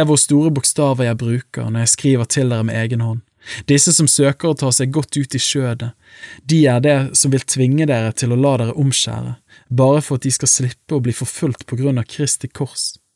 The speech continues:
For de som lar seg omskjære, holder heller ikke selv loven.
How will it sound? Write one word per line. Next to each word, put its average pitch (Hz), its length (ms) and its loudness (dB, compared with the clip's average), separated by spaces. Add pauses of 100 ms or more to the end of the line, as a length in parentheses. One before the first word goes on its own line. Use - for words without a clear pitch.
(120)
For - 400 -2
de 180 160 6
som 147 200 2
lar 156 200 4
seg - 200 -2
omskjære, 120 640 -2 (280)
holder 160 320 2
heller 147 280 0
ikke 175 140 -2
selv 143 380 0
loven. 147 340 -4